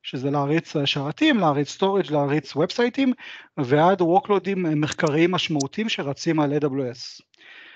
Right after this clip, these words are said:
אני אתמקד פה בכמה דוגמאות רק כדי, אה, לסבר את האוזן. יש לנו, אה, בסטנפורד נגיד, אה, יש, אה, את מרכז ה-D D R C C, שזה Deep Data Research Computing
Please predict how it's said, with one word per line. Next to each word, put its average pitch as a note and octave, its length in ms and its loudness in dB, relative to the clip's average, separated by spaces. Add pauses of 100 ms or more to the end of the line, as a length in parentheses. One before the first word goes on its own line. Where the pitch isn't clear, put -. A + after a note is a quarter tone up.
(340)
אני D#3 120 -2
אתמקד F#3 340 0
פה A3+ 80 4
בכמה G#3 320 2
דוגמאות E3+ 460 0
רק D#3+ 120 -4
כדי, D3+ 360 -2
אה, C#3+ 60 -2
לסבר D3 260 -4
את - 120 -4
האוזן. F#3 480 0
יש F3 160 -4
לנו, E3 400 -4
אה, C#3+ 260 -4
בסטנפורד D#3+ 640 0
נגיד, F3 280 0 (1160)
אה, D#3 520 4
יש, G3 300 2
אה, E3+ 360 2
את D3+ 100 -8
מרכז D#3+ 360 0
ה-D E3 280 -2
D F#3+ 240 -2
R F3 200 -2
C - 280 -10
C, C4 140 -2
שזה D#3 220 -6
Deep D3+ 260 -2
Data E3+ 480 0
Research E3+ 440 -2
Computing A3 360 -2